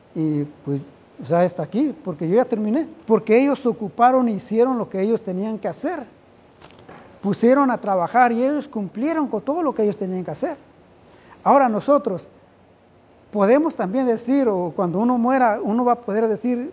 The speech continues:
"Yo hice lo que yo tenía que hacer. Yo puse a trabajar mis dones, puse a trabajar mis talentos, yo, yo hice, ya, si Dios me lleva ahorita, me voy, me voy tranquilo porque ya terminé lo que tenía que hacer,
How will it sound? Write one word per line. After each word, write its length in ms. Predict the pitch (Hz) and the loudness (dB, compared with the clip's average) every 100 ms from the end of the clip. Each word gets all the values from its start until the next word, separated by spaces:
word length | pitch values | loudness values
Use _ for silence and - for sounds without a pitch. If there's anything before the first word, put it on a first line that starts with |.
| - | -12
"Yo 280 | 180 143 208 | -4 2 4
hice 240 | 254 - | 4 2
lo 140 | 233 185 | -2 -2
que 80 | 180 | -2
yo 100 | 202 | -2
tenía 300 | 196 208 214 | -4 -4 -4
que 80 | |
hacer. 320 | 196 220 277 - - - _ _ _ _ _ _ _ _ _ _ - - | -6 -2 -2 -2 -18 -20 _ _ _ _ _ _ _ _ _ _ -16 0
Yo 160 | 190 | 2
puse 340 | 202 233 226 233 | 2 0 2 0
a 60 | |
trabajar 520 | 226 190 170 156 208 220 | 0 0 -2 0 2 2
mis 220 | 214 151 | 0 0
dones, 320 | 196 226 220 | 0 0 -2
puse 220 | - 214 | -2 -2
a 40 | 214 | -2
trabajar 300 | 185 175 214 | -2 -2 -2
mis 140 | 202 | -2
talentos, 420 | 190 196 214 196 | -2 -2 -2 -4
yo, 300 | 180 214 226 | 0 2 4
yo 260 | 254 202 220 | 2 2 4
hice, 400 | 247 240 214 165 - _ - | 4 0 -4 -8 -12 _ -6
ya, 520 | 151 196 208 190 185 - _ _ | 0 2 2 0 -6 -14 _ _
si 160 | - 160 | -8 0
Dios 220 | 202 240 | 2 2
me 160 | 233 | 2
lleva 180 | 202 240 | 4 4
ahorita, 600 | 214 214 220 269 233 226 - - _ _ - | 4 2 2 2 2 -2 -10 -20 _ _ -10
me 140 | 147 | -6
voy, 320 | 147 202 202 | 0 2 2
me 140 | 185 156 | 0 -2
voy 160 | 190 | -2
tranquilo 420 | 196 190 196 233 214 | 0 -2 0 2 0
porque 260 | 147 165 | -4 -4
ya 200 | 160 185 | 0 0
terminé 420 | 185 170 151 170 | 0 -4 -2 0
lo 100 | 185 | 0
que 100 | 175 | -2
tenía 260 | 160 156 160 | -6 -6 -6
que 80 | 156 | -8
hacer, 260 | - 185 | -8 -10